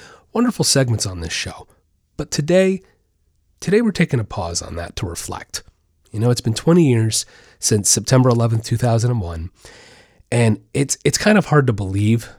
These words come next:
that that much time has passed. You know, I was in high school when, when the terrorist attacks happened, and it definitely has an impact, definitely had an impact on myself,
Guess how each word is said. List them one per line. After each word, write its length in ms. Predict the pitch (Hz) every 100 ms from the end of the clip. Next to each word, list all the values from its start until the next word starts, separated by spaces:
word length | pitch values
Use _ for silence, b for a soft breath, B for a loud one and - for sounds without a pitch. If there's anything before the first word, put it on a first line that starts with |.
| _
that 160 | - 107
that 160 | 113 98
much 180 | 104
time 260 | - 107 95
has 160 | 95 -
passed. 600 | - 127 - - - - _ _ _ _
You 80 | -
know, 80 | 117
I 80 | 123
was 140 | 135
in 60 | 113
high 180 | - 127
school 420 | - 98 78 - B B B B -
when, 460 | 95 95 90 82 -
when 360 | 90 90 87 87
the 220 | 87 87
terrorist 400 | - 101 101 -
attacks 320 | 104 98 -
happened, 460 | - - - 92 -
and 420 | 95 98 98 101
it 120 | 123
definitely 320 | 196 - 190
has 120 | 151
an 100 | 123
impact, 600 | 117 110 - - - - - _
definitely 220 | - 135
had 240 | - 143 147
an 80 | 120
impact 420 | 110 110 92 -
on 80 | 90
myself, 600 | 90 - - 87 -